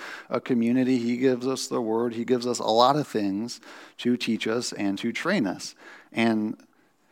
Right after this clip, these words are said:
sometimes, uh, some of us more often than others, get to the point of where the Lord has to actually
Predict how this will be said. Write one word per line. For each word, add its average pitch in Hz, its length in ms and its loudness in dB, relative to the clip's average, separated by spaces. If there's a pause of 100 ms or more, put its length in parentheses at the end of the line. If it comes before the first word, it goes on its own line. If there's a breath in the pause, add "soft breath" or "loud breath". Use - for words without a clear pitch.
sometimes, 127 1080 2 (360)
uh, 98 320 2
some - 180 -6
of 110 120 -4
us 113 160 -2
more 110 240 -2
often 104 600 -2
than 95 280 -2
others, 131 520 4 (420 loud breath)
get 139 180 6
to - 80 -2
the 127 80 2
point 117 240 0
of 95 40 -4
where 104 120 2
the 113 100 0
Lord 101 220 0
has 101 200 0
to 95 120 2
actually 98 500 -4